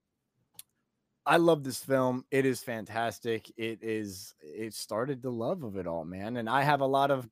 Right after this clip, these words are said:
I got mostly tidbits of notes, you know, um, not so, you know me, like, I could plot this out, but what's the fucking point? You've seen the movie, kids. Um,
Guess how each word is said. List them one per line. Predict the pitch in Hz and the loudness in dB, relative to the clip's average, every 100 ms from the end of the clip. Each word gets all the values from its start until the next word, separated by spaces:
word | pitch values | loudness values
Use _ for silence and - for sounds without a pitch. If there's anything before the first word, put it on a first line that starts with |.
| _ _ - - | _ _ -10 -2
I | |
got | 240 294 214 | 6 6 8
mostly | 226 - 156 | 4 4 -2
tidbits | - 170 131 123 - | 2 0 2 -4 -4
of | 104 | -12
notes, | 95 87 - - - - _ _ _ _ | -8 -8 -10 -14 -18 -18 _ _ _ _
you | 117 | -4
know, | 123 113 110 107 | 2 4 4 2
um, | 107 104 104 101 101 _ _ _ _ _ - | 2 4 2 -2 -6 _ _ _ _ _ -2
not | 147 151 | 2 2
so, | - 160 147 | 2 0 2
you | 156 | 2
know | 147 110 | 2 2
me, | 104 104 | 0 0
like, | 104 101 | 0 2
I | 123 | 2
could | 131 113 | 2 -4
plot | - 120 107 | -2 -2 -2
this | 104 110 | -6 -2
out, | 104 | -2
but | 87 | 0
what's | 104 104 - | 0 -2 -4
the | |
fucking | - 104 92 90 | -4 -4 -4 -8
point? | - 107 | -8 -6
You've | 127 - | -6 -8
seen | 92 | -8
the | 82 | -8
movie, | 92 92 92 | -8 -8 -8
kids. | - 113 101 - - - - - - | 0 0 0 -8 -16 -20 -20 -20 4
Um, | 135 139 135 | 10 10 8